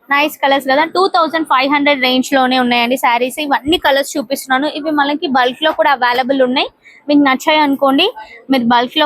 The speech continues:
కూడా ఆర్డర్ ప్లేస్ చేసుకోవచ్చు. డిస్క్రిప్షన్ లో నెంబర్ ఉంటుంది, ఓకేనా? navy blue with red color combination. అన్ని శారీస్ almost రెడ్ కలర్ బోర్డర్ లోనే వస్తాయి.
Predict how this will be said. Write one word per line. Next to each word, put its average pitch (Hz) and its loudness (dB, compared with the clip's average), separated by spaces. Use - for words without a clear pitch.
కూడా 277 2
ఆర్డర్ 247 -2
ప్లేస్ 247 -2
చేసుకోవచ్చు. 254 -2
డిస్క్రిప్షన్ 247 -4
లో 233 0
నెంబర్ 240 2
ఉంటుంది, 262 2
ఓకేనా? 285 0
navy 254 0
blue 285 4
with 311 -2
red 240 -2
color 262 2
combination. 247 -2
అన్ని 330 4
శారీస్ 294 -2
almost 285 -2
రెడ్ 254 -2
కలర్ 349 0
బోర్డర్ 254 0
లోనే 277 2
వస్తాయి. 254 -2